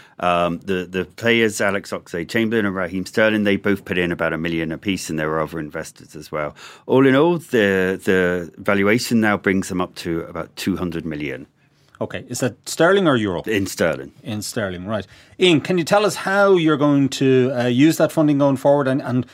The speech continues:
Speaker 2: what are the growth plans for the company? Because there has been speculation about an I P O.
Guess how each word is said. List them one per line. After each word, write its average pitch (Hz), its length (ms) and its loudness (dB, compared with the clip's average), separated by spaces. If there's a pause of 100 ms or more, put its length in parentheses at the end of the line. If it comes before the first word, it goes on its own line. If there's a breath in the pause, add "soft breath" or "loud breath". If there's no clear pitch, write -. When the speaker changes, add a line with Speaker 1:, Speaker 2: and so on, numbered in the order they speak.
(160 loud breath)
Speaker 2:
what 202 140 4
are 170 60 -2
the 135 100 -2
growth 127 300 0
plans 120 380 -4
for 127 120 -4
the - 60 -8
company? 113 300 -4
Because 139 400 -4
there 170 100 2
has 185 140 0
been 160 120 2
speculation 139 520 0
about 120 160 0
an 120 80 -2
I 113 100 -2
P 107 160 -6
O. 87 100 -6